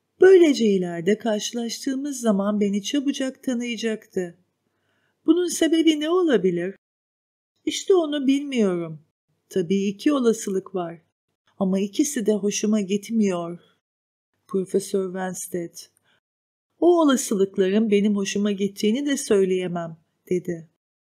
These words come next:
Bir süre sessiz sedasız oturdular. Sonra Profesör Winstead konuşmaya başladı.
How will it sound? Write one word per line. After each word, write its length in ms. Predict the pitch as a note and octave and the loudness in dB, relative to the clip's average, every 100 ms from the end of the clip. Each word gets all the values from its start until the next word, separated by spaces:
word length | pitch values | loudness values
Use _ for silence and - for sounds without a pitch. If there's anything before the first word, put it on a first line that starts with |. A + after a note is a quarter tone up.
| _ _ _ _ - | _ _ _ _ 4
Bir 160 | E4+ | 6
süre 500 | F4 - G#3+ F3+ F3 G3 | 6 2 0 0 -4 -10
sessiz 480 | - G3 - D4+ | -4 -4 -2 -4
sedasız 680 | D4 F4 D4 C4 B3+ - A#3+ | -2 -4 -4 -4 -6 -8 -8
oturdular. 760 | A#3+ A3+ A3+ F#3+ G3+ F#3 E3+ D#3 _ _ _ _ | -8 -4 -4 0 -2 -2 -6 -12 _ _ _ _
Sonra 480 | - G#3 F#3 F#3 F#3 | -6 -2 -2 -2 -4
Profesör 600 | - F#3 F#3+ F3+ F#3 F3+ | -2 -2 -4 -4 -2 -2
Winstead 580 | F3 F#3 G3 - G#3+ A3 | -2 -6 -6 -4 -4 -2
konuşmaya 680 | - G#3 G3 - G3 F#3+ F3+ | -2 -2 -4 -6 -6 -4 -6
başladı. 640 | E3+ - - F3 E3+ D#3+ | -6 -6 -6 -6 -8 -14